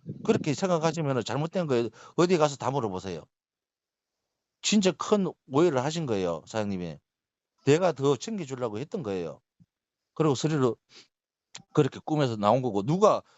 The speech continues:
누수 잡았는데 하수구가 막, 하수구를 뚫어달라고 그랬던 게 아니잖아요.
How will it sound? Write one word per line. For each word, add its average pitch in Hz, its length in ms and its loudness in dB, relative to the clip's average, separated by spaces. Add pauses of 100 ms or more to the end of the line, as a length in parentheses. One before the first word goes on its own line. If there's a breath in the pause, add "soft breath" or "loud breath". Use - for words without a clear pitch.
(120)
누수 208 180 -8
잡았는데 156 360 0
하수구가 226 440 -4
막, 131 140 -4 (520)
하수구를 240 360 -2
뚫어달라고 135 680 0
그랬던 151 440 -4
게 104 80 -8
아니잖아요. 92 540 -6